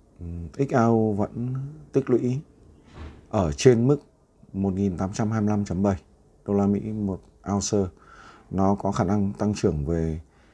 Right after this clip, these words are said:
khu vực, ờ, một nghìn tám trăm chín mươi đến một nghìn tám trăm chín mươi sáu đô la Mỹ một ounce, thậm chí là cao hơn. Ngược lại, nếu mức,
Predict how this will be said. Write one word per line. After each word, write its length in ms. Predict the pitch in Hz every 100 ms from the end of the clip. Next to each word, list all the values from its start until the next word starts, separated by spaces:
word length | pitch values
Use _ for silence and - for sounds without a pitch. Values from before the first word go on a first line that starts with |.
| _ _
khu 200 | - 123
vực, 200 | 107 104 - _ _
ờ, 220 | - 73
một 180 | 73 78
nghìn 200 | 87 87
tám 160 | 85 87
trăm 160 | 110
chín 200 | 98 95
mươi 160 | 104 104
đến 200 | 95 95
một 80 | 107
nghìn 240 | 95 87
tám 160 | 85 92
trăm 140 | 101
chín 160 | 92 95
mươi 80 | 95
sáu 380 | - 87 85 123 - - - _ _ -
đô 100 | 98
la 120 | 92
Mỹ 140 | 95
một 200 | 101 92
ounce, 360 | 90 - 101 92 -
thậm 120 | -
chí 160 | - 82
là 140 | 95
cao 200 | 92 92
hơn. 180 | 101 95 - - _ - - - - -
Ngược 140 | 104
lại, 280 | 127 110 - _ _ -
nếu 380 | 87 92 101 123 - _ _ - - _ -
mức, 240 | 131 143